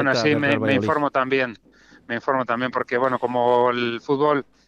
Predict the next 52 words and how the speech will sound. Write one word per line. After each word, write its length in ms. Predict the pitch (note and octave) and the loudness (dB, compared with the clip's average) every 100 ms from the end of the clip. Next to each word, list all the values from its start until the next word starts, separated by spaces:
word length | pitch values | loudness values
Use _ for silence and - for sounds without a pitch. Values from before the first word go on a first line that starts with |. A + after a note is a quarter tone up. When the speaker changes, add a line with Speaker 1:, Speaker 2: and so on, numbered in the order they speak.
| - | -10
Speaker 1:
es 140 | C3 | -8
un 80 | C3+ | -4
deporte 320 | C3+ C#3 B2+ | -4 -4 -4
que 100 | C3 | -2
no, 840 | C3+ C3 B2+ B2 A#2+ A#2+ A#2 A2+ A2+ - | 0 2 4 4 4 4 2 0 -6 -6
que, 260 | A2+ A2+ | -2 0
bueno, 280 | A2 B2 G#2+ | 0 -2 -2
no 100 | A#2 | -4
le 80 | A#2 | -4
sigo 240 | - A#2+ | -4 -2
mucho, 420 | B2 C3 - C3 B2 - - - | -2 -4 0 0 0 -4 -16 -6
bueno, 220 | A2+ G2+ | -6 -6
no, 400 | G#2+ A2+ A2 G#2+ G#2+ | -2 0 2 2 0
eh, 40 | G2 - - - - | -2 -10 -20 -20 -10
eh, 100 | A2 | -4
no 140 | B2 | -2
por 160 | A#2+ B2 | -2 0
nada, 240 | C#3+ A#2+ | 0 0
sino 260 | - A#2+ A2+ | -2 -4 -6
simplemente, 500 | B2 A#2 A#2 A#2 A#2+ | -8 -6 -6 -4 -4
pues, 320 | A2+ A2+ - A#2 | -2 -2 -4 -8
eh, 600 | A2 G#2+ G#2+ G#2 G2+ G2+ | -8 -6 -4 -4 -4 -6
eh, 360 | G#2 G2+ G#2+ G#2 | -4 -2 -2 -4
me 180 | G2+ A2 | -6 -6
gusta 280 | A2 - A#2 | -6 -6 -6
más 200 | A2+ - | -6 -2
el, 380 | A2 G#2+ G#2+ A2 | 0 0 0 -2
el 180 | G#2 A#2 | -2 -2
mío 300 | C3 C3 C3+ | 0 2 2
y, 260 | A2+ G#2 A#2 | 2 0 -4
y 120 | A2+ | -4
ya 140 | A2+ | -2
está, 220 | A2+ - A2 | -4 -4 -4
¿no? 160 | A2+ - - - - - | -6 -12 -20 -20 -12 -4
Pero 360 | C3 C3 C3 | 0 2 2
sí 140 | B2+ C#3+ | 0 -2
que 200 | D#3+ D3+ | 0 2
al 180 | D3 C#3+ | 2 2
oír 280 | C#3+ C#3+ C3+ | 4 2 2
la 100 | C3+ | -2
noticia 480 | B2+ C#3+ C3 D3+ | -2 -4 -2 -2
me 100 | C3 | 0
he 20 | C3 | 0
quedado 180 | C3 B2 | 0 0
también 340 | B2+ B2+ B2+ | 0 -2 0
yo, 200 | C3+ C3+ | 0 0
como 200 | A#2+ B2+ | 0 0
dices 300 | B2+ - - | 0 0 -4
tú 120 | C3+ | -4
esta 180 | B2 B2+ | -2 -2
mañana, 340 | A#2+ B2+ B2 | -2 -2 0
que, 240 | A#2 A#2 | 0 0